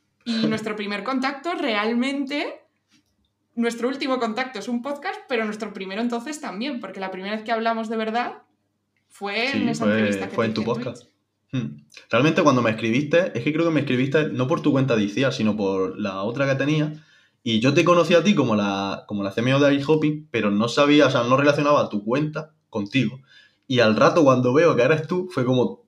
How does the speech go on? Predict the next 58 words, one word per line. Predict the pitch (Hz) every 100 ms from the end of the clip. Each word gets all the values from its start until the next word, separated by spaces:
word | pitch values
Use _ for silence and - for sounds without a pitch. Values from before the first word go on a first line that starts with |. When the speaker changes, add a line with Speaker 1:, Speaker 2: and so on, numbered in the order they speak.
| -
Speaker 2:
sea, | - 104
yo | 104
te | 113
emocionaba | 123 120 127
porque | 131 110
te | 107
había | 107
puesto | 107 113
de | 104
ejemplo | 113 110 110
en | 101
trabajos | 104 101 107
de | 101
la | 95
universidad, | 101 95 98 113 120
te | 107
había | 101
puesto | 104 107
de | 98
ejemplo | 113 107 110 101
en | 104
algunas | 101 104 107 104
charlas | 120 117 107
que | 104 98
has | 107 107
dado, | 117 123 131 _ - - _ -
y, | 135 120 107 104 110
y |
no | 107
sé, | - -
para | - 110
mí |
fue | 113 139
muy | 139 147
emocionante. | 139 127 104 123 151 - _ _
Y | 123
bueno, | 117 131 107
¿quién | 120 131
nos | 135
diría | 139 139 143 147
que | 123 110
al | 104 104
final | 107 107 117
lo | 110
que | 101
es | 104 110
la | 117
vida | 113 120 117 - -
nos | 110 104
hizo | 120 113 110
juntarnos | 110 113 113 117 117
en |
el | 110
aeropuerto | 104 104 113 -
de | 117
Santiago | 120 110 123 127
de | 120
casualidad? | 107 107 95 95